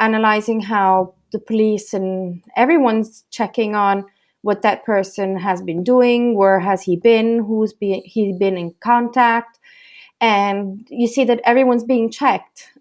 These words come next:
um, at least in the area where that, um, they s-, call him number one, was actually found, and then number two, and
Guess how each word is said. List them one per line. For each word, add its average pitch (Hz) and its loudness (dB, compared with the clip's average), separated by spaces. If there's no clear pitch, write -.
um, 190 -4
at 214 -2
least 247 0
in 214 -2
the 214 -4
area 202 2
where 190 2
that, 185 2
um, 180 -10
they 190 -4
s-, - -20
call 202 0
him 185 -2
number 180 0
one, 170 0
was 196 0
actually 190 -4
found, 214 2
and 170 -2
then 170 -2
number 156 -6
two, 175 -6
and 170 -12